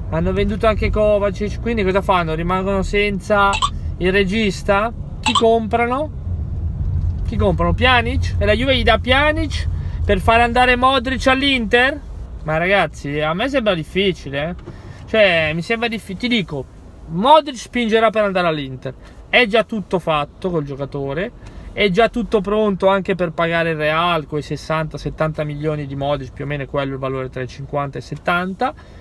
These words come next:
L'Inter è già pronta, i soldi ci sono,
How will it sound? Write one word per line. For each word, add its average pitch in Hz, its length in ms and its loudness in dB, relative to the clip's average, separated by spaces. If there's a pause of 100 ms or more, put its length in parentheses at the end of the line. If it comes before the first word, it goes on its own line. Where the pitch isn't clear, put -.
(280)
L'Inter 254 340 2
è 208 60 2
già 190 140 2
pronta, 143 540 -4 (100)
i 175 100 -2
soldi 247 340 4
ci 202 120 -4
sono, 190 500 0